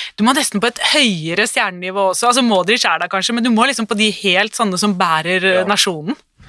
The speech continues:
Speaker 2: Ja, en, en spiller i V M jeg kan se for meg bomme på straffe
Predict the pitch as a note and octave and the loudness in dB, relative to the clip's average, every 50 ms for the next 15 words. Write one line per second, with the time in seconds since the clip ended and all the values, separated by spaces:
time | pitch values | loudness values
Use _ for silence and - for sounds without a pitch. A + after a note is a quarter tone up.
0 | - - - - D#3 E3+ F3 F3 E3+ - - F#3+ F3+ E3 F3+ F#3 F3+ E3 - - | -20 -12 -2 2 4 4 4 2 2 0 -2 0 0 0 0 0 -2 -2 0 -2
1 | D#3 D3 D3+ D3 C3+ B2+ B2+ C3 C#3+ D3 C#3 - - A#2 G#2+ - A2+ - - C3 | 0 2 2 2 2 2 0 2 2 0 0 0 -2 -4 -2 -2 -2 -2 0 -2
2 | B2 A#2 G#2+ G2+ G2+ G#2+ - - - B2 A2 A2 A#2 A#2 - - A2+ - G#2+ G2+ | 0 0 -2 -4 -4 -6 -12 -14 -6 -2 0 0 0 0 -2 -2 -4 -2 0 0
3 | - - - A2 F#2+ F2 | -2 0 -2 -2 -2 -2